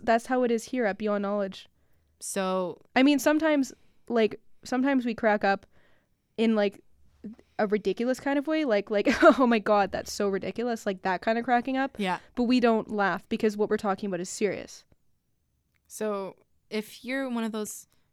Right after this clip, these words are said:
Speaker 2: people who thinks that we're not being serious here, or this is all joke, or sta-, satire, I hate that word.
Speaker 1: Oh my
Speaker 2: Satire.
Speaker 1: Don't even get me
Speaker 2: Ugh, don't even.
Speaker 1: started.
Speaker 2: We're not S N L.
Speaker 1: Barf.
Speaker 2: Shut up.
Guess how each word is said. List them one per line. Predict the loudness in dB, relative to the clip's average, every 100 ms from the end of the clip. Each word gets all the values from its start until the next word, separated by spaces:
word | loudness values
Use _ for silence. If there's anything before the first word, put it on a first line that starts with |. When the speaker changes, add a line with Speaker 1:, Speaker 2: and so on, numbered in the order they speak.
| _
Speaker 2:
people | -10 -6 -6 -6 -6
who | -10
thinks | -10 -10 -10
that | -8 -8
we're | -8 -8
not | -8
being | -10 -12
serious | -12 -12 -12 -6
here, | -4 -2 -4
or |
this | -6 -10
is | -8
all | -8 -8
joke, | -8 -6 -6 -10 _ _ _ _ _ -10
or | -10
sta-, | -8 -10 -10
satire, | -8 -6 -6 -4 -4 -4
I | -4
hate | -6 -8 -12
that | -18
word. | -18 -20 _ _ _
Speaker 1:
Oh | -2 0
my | 0 -2
Speaker 2:
Satire. | -4 -6 -8 -6 -6 -4 -2
Speaker 1:
Don't | 2 4
even | 4 2
get | 0
me | -2
Speaker 2:
Ugh, | -4 -6 -6
don't | -4 -2 -2 0
even. | 0 -2 -4 -6
Speaker 1:
started. | -8
Speaker 2:
We're | -8
not | -8 -10
S | -12 -8
N | -8
L. | -4
Speaker 1:
Barf. | -4 -4 -8 -12
Speaker 2:
Shut | -12 -10
up. | -10 -12